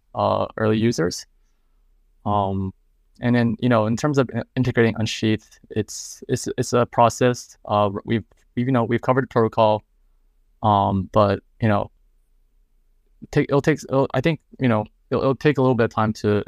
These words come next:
to get the actual pool to be investable, but we, we will eventually list, um, you know, all the, all the Unsheath pools as well. Yeah, I don't see any other questions, so I think we can call, we can wrap it up here.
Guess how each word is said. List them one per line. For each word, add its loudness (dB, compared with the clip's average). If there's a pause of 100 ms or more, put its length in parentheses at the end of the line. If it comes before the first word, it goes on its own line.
(140)
to -4
get -2
the 0
actual -4 (180)
pool 2 (160)
to -4
be 0
investable, -2
but 2
we, -2
we -2 (160)
will 0
eventually 0
list, -4 (640)
um, -2 (160)
you -4
know, -2
all 4
the, 2
all 2
the 2
Unsheath -4 (360)
pools 0
as 0
well. 0 (480)
Yeah, 0
I 2
don't -2 (180)
see 0
any 2
other 2
questions, -2
so 0
I -18
think 0 (840)
we 0
can 0
call, 0
we -8
can -2
wrap 0
it 0
up -2
here. -2